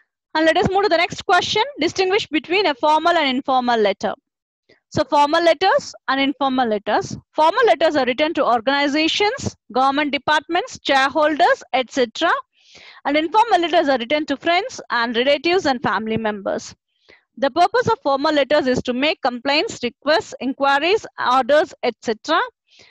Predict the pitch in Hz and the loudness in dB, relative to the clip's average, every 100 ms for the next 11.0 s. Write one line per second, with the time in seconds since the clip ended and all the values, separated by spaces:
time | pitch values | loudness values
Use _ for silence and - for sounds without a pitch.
0 | _ 240 262 254 330 - 427 427 370 - | _ -2 -2 -2 -6 0 0 2 2 2
1 | 311 277 302 - 349 - 208 226 - 190 | 2 2 0 0 -2 0 -2 -2 -4 -6
2 | 165 - _ _ _ _ _ _ 240 254 | -6 -10 _ _ _ _ _ _ -4 -4
3 | - 381 466 554 294 262 262 233 349 370 | -2 2 2 2 0 0 0 2 2 0
4 | 294 262 247 254 262 349 311 269 285 302 | 0 -2 0 0 2 2 0 2 2 0
5 | - 262 - 330 359 349 - 240 - - | -2 -4 -2 2 2 2 0 -2 -2 -2
6 | 453 - - _ 247 302 330 392 330 294 | -4 -4 -18 _ -4 -2 0 0 2 2
7 | 269 - 254 240 277 285 285 403 - 254 | 0 0 -2 0 0 -2 0 0 0 -4
8 | 262 240 240 269 285 370 415 277 - 285 | -2 -2 -2 -2 0 -2 -2 -6 -6 -2
9 | 392 285 262 320 349 285 240 254 - 285 | -2 -2 0 0 0 -2 0 -2 0 -4
10 | 214 220 208 - - - 131 95 - - | -4 -2 -4 -4 -8 -10 -12 -12 -12 -14